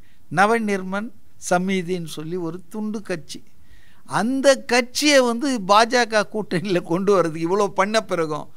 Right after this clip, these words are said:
அப்போ இதெல்லாம் என்ன காட்டுதுன்னா, இந்த சுடுகாட்டுல நடந்து போகும்போது பயத்தை காட்டிக்காம இருக்கிறதுக்காக விசில் அடிச்சுக்கிட்டே போவாங்க, பாட்டு பாடிட்டு போவாங்க. அது மாதிரி மோடியும் அமித்ஷாவும்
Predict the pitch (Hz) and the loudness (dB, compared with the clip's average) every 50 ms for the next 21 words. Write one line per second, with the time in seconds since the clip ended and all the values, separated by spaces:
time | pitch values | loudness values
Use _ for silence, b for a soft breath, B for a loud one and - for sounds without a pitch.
0 | b b b b b b b - - - 339 277 208 190 233 339 - - - 202 | b b b b b b b -6 0 4 6 6 6 6 4 2 -2 -6 -6 -6
1 | 226 233 262 247 254 277 294 320 359 349 277 214 202 208 233 330 359 - - - | -2 2 2 2 2 2 0 -2 -2 -2 0 0 0 -2 -2 -2 -6 -8 -6 -2
2 | 233 220 208 196 - 185 165 160 147 139 135 151 180 208 - - b b b b | 0 2 2 0 -2 -6 -6 -6 -6 -6 -6 -4 -6 -6 -8 -10 b b b b
3 | b b b - - - - 175 175 170 160 151 147 139 139 139 143 - - - | b b b -16 -14 -10 -6 -4 -2 0 2 2 2 0 0 -2 -4 -6 -10 -14
4 | - - - - - 226 226 220 247 247 240 220 233 208 190 180 185 185 214 220 | -16 -16 -12 -8 -6 -6 0 4 6 6 6 6 2 0 2 2 2 2 2 0
5 | 220 190 180 180 180 175 170 165 165 175 170 175 156 151 170 185 202 196 196 - | -2 -4 -4 -2 -2 -2 -2 -2 -4 -4 -4 -4 -4 -2 0 0 0 -2 -2 -4
6 | 185 - - 175 170 165 170 156 170 160 160 156 156 147 151 143 139 151 151 160 | -4 -2 -2 -2 -2 -2 -4 -4 -2 -2 -2 -4 -6 -8 -8 -8 -8 -6 -4 -4
7 | 160 156 165 175 - 240 233 208 185 - - 196 170 165 170 165 - - 147 143 | -4 -4 -6 -6 -6 -4 -2 -2 -4 -4 -6 -8 -6 -6 -6 -6 -4 -2 -2 -2
8 | 135 127 127 - - - - b b b b b 196 214 226 208 233 202 185 190 | -2 -4 -6 -10 -12 -12 -14 b b b b b 4 4 4 4 2 0 2 2
9 | 175 175 175 165 156 170 156 143 143 139 139 127 131 143 - b b b b b | 2 2 0 -4 -4 -4 -2 -2 0 0 0 -2 -4 -6 -8 b b b b b
10 | b b 147 147 147 156 156 170 202 226 247 247 208 165 160 175 202 208 202 214 | b b -8 -6 -4 -4 -2 0 0 0 0 0 -2 -4 -4 -2 -2 -2 0 -2
11 | 196 180 156 147 151 175 190 185 190 - - 175 143 131 127 120 135 143 | -2 -2 -2 -2 -2 -2 -4 -6 -6 -6 -4 -2 -2 -2 -4 -6 -8 -8